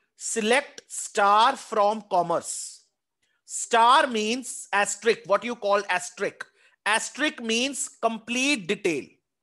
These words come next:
Complete detail. Suppose you want to display only the selected columns. You don't want to display the detail.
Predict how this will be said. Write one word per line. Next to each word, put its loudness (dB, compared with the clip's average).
Complete 0
detail. 0
Suppose 0
you -2
want 0
to -2
display 2
only 2
the 2
selected 0
columns. -2
You -4
don't 0
want 2
to -4
display 0
the 2
detail. 2